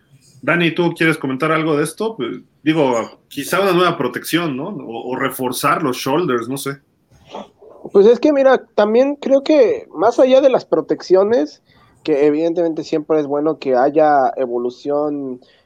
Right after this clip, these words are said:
Speaker 2: eh, en este tipo de, de aspectos, también lo importante es, como decías hace rato, ¿no? El endurecimiento de las reglas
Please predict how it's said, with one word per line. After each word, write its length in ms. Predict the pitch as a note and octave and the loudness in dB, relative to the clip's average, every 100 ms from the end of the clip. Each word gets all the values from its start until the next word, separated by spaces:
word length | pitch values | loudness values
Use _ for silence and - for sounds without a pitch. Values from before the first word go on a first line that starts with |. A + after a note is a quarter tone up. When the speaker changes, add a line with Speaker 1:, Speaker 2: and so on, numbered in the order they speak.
| _ | _
Speaker 2:
eh, 680 | - A#2+ A#2 A#2 A2+ A2+ A#2 | -10 -6 -6 -6 -6 -6 -8
en 120 | A#2 C3+ | -8 -10
este 220 | C3+ C#3+ | -8 -10
tipo 340 | - C3 D3 | -8 -4 0
de, 240 | C3+ G#2 B1+ B1+ E2 F#2+ _ _ _ - _ - | 0 0 -4 -8 -12 -14 _ _ _ -20 _ -10
de 420 | C3 B2 B2 A#2+ | -4 0 2 2
aspectos, 640 | A#2 - D#3+ - F#3 G#3 - _ _ _ _ _ - _ D3 - | 0 0 -2 2 0 0 -6 _ _ _ _ _ -20 _ -12 -2
también 960 | D#3 D3+ E3+ G#3 G#3+ G#3 G3 E3+ C3+ - | 0 4 4 4 4 2 2 0 -2 -8
lo 400 | C#3 C#3+ D3 D3+ | -6 -6 0 2
importante 840 | D3 C3+ D3 D3+ F3 F3+ F3+ G3 - _ _ _ _ - | 0 0 -2 0 2 2 2 0 -2 _ _ _ _ -2
es, 760 | D#3 E3+ F3 F3 E3+ - B2+ G#2+ - | 2 4 6 6 4 -4 -18 -18 -4
como 260 | D3+ C#3 | -2 0
decías 440 | C3 C3 F3+ E3 D#3+ | -2 2 4 4 0
hace 180 | D#3+ | -4
rato, 320 | C#3+ D3+ C#3+ B2+ | -2 -2 -4 -4
¿no? 140 | D3 | -2
El 100 | D3+ | -2
endurecimiento 680 | C#3 C3 C3+ B2+ C#3 D#3 F3 | -4 -2 -4 -4 -6 -2 0
de 100 | D3+ | 2
las 160 | A#2+ A#2+ | 0 0
reglas 380 | C#3+ D#3+ F3 | -2 0 0